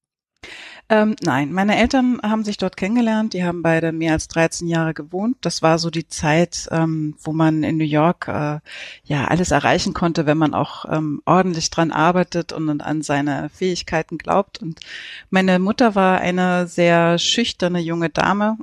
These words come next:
und wir haben Verwandtschaft in, äh, New York. Die sind früher ausgewandert und, äh, die Tante hat gesagt, eine von diesen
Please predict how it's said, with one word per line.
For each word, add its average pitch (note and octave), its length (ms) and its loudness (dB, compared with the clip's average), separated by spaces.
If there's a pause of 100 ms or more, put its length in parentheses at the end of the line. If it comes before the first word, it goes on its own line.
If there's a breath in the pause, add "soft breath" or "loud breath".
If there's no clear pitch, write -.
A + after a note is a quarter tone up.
(100)
und - 380 -8
wir D#3+ 120 -2
haben D#3 160 0
Verwandtschaft E3 640 0
in, F3+ 340 -2
äh, F3 320 0
New F3 140 0
York. E3+ 460 0
Die D#3 100 -4
sind D3+ 240 0
früher E3+ 400 0
ausgewandert F3+ 640 0
und, - 380 -6
äh, D#3 200 0
die D#3+ 120 -8
Tante F3 400 0
hat E3+ 160 0
gesagt, D#3+ 360 -2
eine A3+ 280 4
von G3+ 240 -2
diesen F#3 340 -2